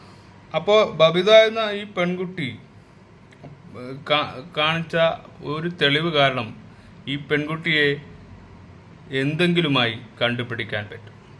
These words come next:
കാണാതായ പതിമൂന്നുകാരിയായ, അതായത് കന്യാകുമാരി ബീച്ചിന് സമീപം കണ്ടതായി ഓട്ടോ ഡ്രൈവർ ഒരു സംശയം പ്രകടിപ്പിച്ചിട്ടുണ്ട്.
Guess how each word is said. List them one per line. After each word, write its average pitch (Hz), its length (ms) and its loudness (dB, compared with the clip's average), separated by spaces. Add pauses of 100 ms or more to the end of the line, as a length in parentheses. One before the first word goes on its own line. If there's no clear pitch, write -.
(340)
കാണാതായ 202 640 6 (100)
പതിമൂന്നുകാരിയായ, 175 1200 -2 (640)
അതായത് 160 300 2
കന്യാകുമാരി 165 1120 -4 (500)
ബീച്ചിന് 147 400 -6
സമീപം 139 640 -6 (680)
കണ്ടതായി 175 920 4 (160)
ഓട്ടോ 143 420 -4
ഡ്രൈവർ 147 440 -2 (1040)
ഒരു 131 220 -10
സംശയം 123 580 -8 (160)
പ്രകടിപ്പിച്ചിട്ടുണ്ട്. 110 800 -10